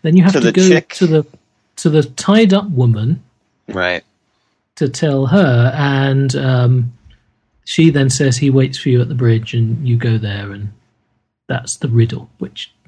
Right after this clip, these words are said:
Speaker 1: huh? Really?
Speaker 2: Which, wait, we ended up at the bridge anyway.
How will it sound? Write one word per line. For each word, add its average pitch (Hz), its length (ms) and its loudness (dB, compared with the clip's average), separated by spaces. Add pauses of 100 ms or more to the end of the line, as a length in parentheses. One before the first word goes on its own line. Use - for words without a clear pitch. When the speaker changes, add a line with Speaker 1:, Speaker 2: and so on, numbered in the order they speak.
(480)
Speaker 1:
huh? 214 220 4 (640)
Really? 175 160 2
Speaker 2:
Which, 220 220 0
wait, 131 420 2
we 123 220 0
ended 127 260 0
up 127 160 -2
at 107 60 -10
the 101 80 -12
bridge 117 260 -4
anyway. 101 420 -6